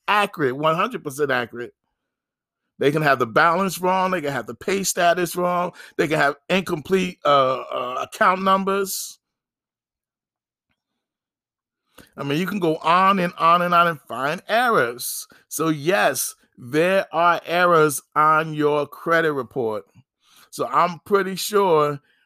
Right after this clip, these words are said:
when you go out there and get your credit reports from, go to annual credit dot com, pull your credit reports from there, you will be able to see when you really start looking at it,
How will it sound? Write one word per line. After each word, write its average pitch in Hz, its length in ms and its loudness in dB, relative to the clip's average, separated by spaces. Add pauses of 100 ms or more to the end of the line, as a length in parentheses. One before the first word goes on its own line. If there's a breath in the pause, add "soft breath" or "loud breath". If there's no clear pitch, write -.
when 131 220 -4
you 170 140 -4
go 185 180 -2
out 180 200 0
there 170 180 -6
and 143 140 -10
get 170 260 -6
your 190 120 -6
credit 185 340 -2
reports 131 500 -4
from, 117 300 -10 (100)
go 123 140 -4
to 131 120 -2
annual 165 440 -2
credit 180 360 -2
dot 175 240 -2
com, 180 540 0 (1400)
pull 170 220 2
your 185 160 2
credit 175 300 2
reports 175 400 -4
from 185 220 -8
there, 147 400 0 (240 soft breath)
you 151 160 0
will 170 100 6
be 165 180 -4
able 175 240 0
to 143 160 -6
see 208 380 -2
when 165 160 -4
you 143 160 -4
really 202 540 2
start 180 360 0
looking 175 440 -2
at 123 200 2
it, 127 220 -6